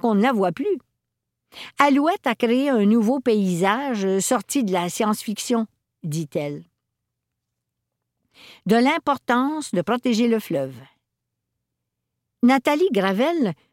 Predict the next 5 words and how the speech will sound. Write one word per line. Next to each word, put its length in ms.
professeure 880
au 180
département 680
de 220
géographie 720